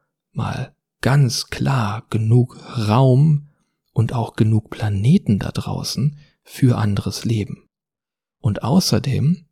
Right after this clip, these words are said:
anhand dieser Diagramme hast du jetzt vielleicht auch erkannt, dass es genug Zeit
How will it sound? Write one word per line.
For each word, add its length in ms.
anhand 640
dieser 520
Diagramme 640
hast 240
du 40
jetzt 300
vielleicht 400
auch 120
erkannt, 520
dass 200
es 260
genug 560
Zeit 720